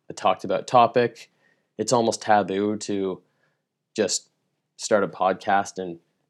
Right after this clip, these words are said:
dump on how negative social media is again. But, you know, social media is something that I wrote my very first article, um, that ended up being professionally published about that.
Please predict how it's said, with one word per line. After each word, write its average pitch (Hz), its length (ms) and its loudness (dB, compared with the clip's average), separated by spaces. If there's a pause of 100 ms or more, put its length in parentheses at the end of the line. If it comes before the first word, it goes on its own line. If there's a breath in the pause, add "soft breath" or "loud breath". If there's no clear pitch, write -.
(120)
dump 101 300 -4
on 98 160 -6
how 95 100 -4
negative 92 380 -4
social 98 360 -4
media 101 300 0
is 107 220 2
again. 110 440 -2 (140)
But, - 520 4 (1800)
you 117 80 0
know, 110 360 4 (400)
social 120 440 0
media 110 280 2
is 95 160 0
something 98 420 -4
that 90 260 -4 (240)
I 101 80 2
wrote 104 180 4
my 107 100 4
very 98 280 0
first 98 320 -6
article, 95 580 -2 (600)
um, 90 240 -4
that 92 120 0
ended 92 220 -2
up - 100 -4
being 92 200 -6
professionally 92 500 -6
published 101 520 -2
about 113 520 2
that. 92 400 -6